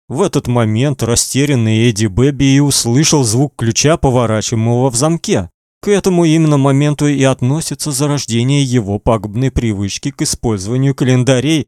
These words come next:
которая заставляет его порой обрывать календарные листки на много дней вперёд. Эдди Бэби схватил первый попавшийся календарный листок, вытер им член и как мог быстро влез в брюки.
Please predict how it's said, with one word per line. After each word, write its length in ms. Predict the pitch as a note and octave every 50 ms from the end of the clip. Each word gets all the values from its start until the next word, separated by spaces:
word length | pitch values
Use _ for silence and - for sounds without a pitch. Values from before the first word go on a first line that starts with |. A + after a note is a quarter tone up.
| _ _
которая 540 | - F3+ D#3 - - C#3+ B2 A#2+ B2+ B2 B2+
заставляет 800 | A2+ A2+ A#2+ - - - B2 A2 G#2+ G#2+ A2 A#2+ B2+ B2+ A#2 B2+
его 280 | A#2+ A2 G#2+ A#2 B2
порой 380 | - - A2+ A2 A2 A2+ A#2+ A#2+
обрывать 520 | A2+ G2+ A2+ A2 G#2+ G2+ A2 A#2 B2 -
календарные 680 | - C3 A2+ A2+ A2 G2+ A#2 A2+ A2 G#2 A2+ A2 G#2+
листки 340 | G#2 A2 A2 - - - D3+
на 160 | B2+ A#2 A#2
много 500 | A#2 B2 B2+ C3 D3 F3 F3+ C#3+ C3 C3
дней 280 | A#2 G#2+ A#2 A2+ A2 G#2+
вперёд. 640 | - - - G#2+ G2 F#2+ F#2 F2+ F#2 F#2 F#2 _ - _ _ _ _ _ -
Эдди 280 | E3 E3 D#3+ B2+ A2+ B2+
Бэби 300 | A2 A2 A#2 A2 G#2 A2
схватил 480 | - - - A#2 G#2+ - - A#2 G#2+
первый 420 | - - A#2+ A2 - G2+ G#2 G#2 -
попавшийся 640 | - G#2+ - - C#3 D3 - - E3+ - - F3+ - _ -
календарный 580 | - C#3+ B2 B2+ A#2+ G2+ B2 A#2+ G2+ A2 A2+ A2
листок, 480 | G#2+ A2 - - D#3+ F3+ - - - - - -
вытер 380 | - C#3+ F3 G3 E3 - C3+ A#2
им 120 | A#2 A2
член 360 | A2 - - B2 D3+ F3+ F#3 F3
и 140 | - D3+
как 200 | C#3 - C3 -
мог 260 | C3+ B2+ C3+ D3 B2 B2+
быстро 520 | G#2+ C#3 D#3 - - - A#2 A#2+ G#2 - _ _ -
влез 320 | A2 A2+ A2 A2+ A2 -
в 80 | A2+ F#2
брюки. 460 | G2+ G2 E2+ E2+ - - G2+ G2 -